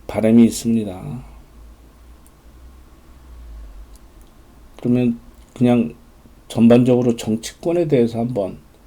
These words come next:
현재 뭐 조국 법무장관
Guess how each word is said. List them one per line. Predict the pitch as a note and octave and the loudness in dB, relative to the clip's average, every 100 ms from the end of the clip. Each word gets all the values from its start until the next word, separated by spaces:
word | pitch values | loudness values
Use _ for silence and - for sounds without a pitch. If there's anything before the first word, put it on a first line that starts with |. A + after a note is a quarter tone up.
| - - | -20 -8
현재 | B2+ B2+ A#2 F2+ G2 F#2+ - - - _ - - | -2 0 0 -2 -2 -6 -10 -20 -20 _ -20 -14
뭐 | G#2+ | -8
조국 | - A#2 A#2 G#2+ - - - - - - - - - - | 2 2 2 -4 -10 -20 -20 -20 -20 -20 -20 -20 -20 -14
법무장관 | - A2 A#2 A#2 A2 G#2 G2+ G2 F#2+ A#2 A3+ | -2 4 6 6 6 2 0 -6 -10 -14 -18